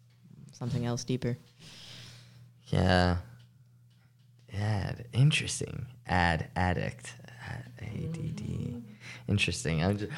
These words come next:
Speaker 2: I love, um, looking at words and doing, like, wordplay and
Speaker 1: Etymology.
Speaker 2: etymology. I was trying to think of the word, and I was like,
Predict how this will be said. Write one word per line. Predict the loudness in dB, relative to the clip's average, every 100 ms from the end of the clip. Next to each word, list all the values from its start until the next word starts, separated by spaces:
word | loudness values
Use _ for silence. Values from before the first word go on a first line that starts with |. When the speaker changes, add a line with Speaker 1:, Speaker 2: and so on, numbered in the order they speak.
| 0
Speaker 2:
I | 6 6
love, | 8 10 12 12 12 12 8 6
um, | 10 10 10 6
looking | 4 6 8
at | 10 10
words | 8 8 8 4 2 0
and | 4 8 10 10 10
doing, | 10 12
like, | 10 8
wordplay | 6 6 6 8 8 6
and | 4
Speaker 1:
Etymology. | 2 2 0 -2 -4 -2
Speaker 2:
etymology. | 2 4 6 6 2 0
I | -2
was | -4
trying | 2 4 4
to | 4
think | 4
of | 6
the |
word, | 6 4 4
and | 2
I | 2
was | 0
like, | 0